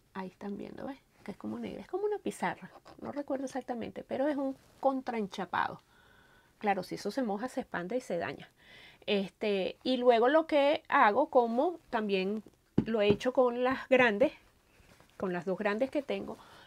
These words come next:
la forré quizás dos o tres capas de guata, de retazos de guata, y luego a medida que se me han ido ensuciando las fundas, yo no las saco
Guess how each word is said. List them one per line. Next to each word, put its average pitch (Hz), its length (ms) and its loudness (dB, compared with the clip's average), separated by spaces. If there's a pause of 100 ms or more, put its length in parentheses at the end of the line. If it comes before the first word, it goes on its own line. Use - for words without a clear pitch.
la 226 500 2 (460)
forré 233 680 2 (1300)
quizás 214 420 2
dos 240 320 4
o 277 80 2
tres 233 220 -4
capas 233 400 4
de 240 260 0
guata, 262 540 6
de 269 140 -2
retazos 196 580 0
de 302 80 2
guata, 247 440 4 (680)
y 359 180 10
luego 311 560 12
a 269 100 8
medida 240 520 8
que 359 140 4
se 294 160 2
me 240 120 4
han 254 140 4
ido 294 240 4
ensuciando 277 880 4 (140)
las 262 340 6
fundas, 262 680 6 (180)
yo 247 260 4
no 254 140 2
las 294 200 -2
saco 240 440 -2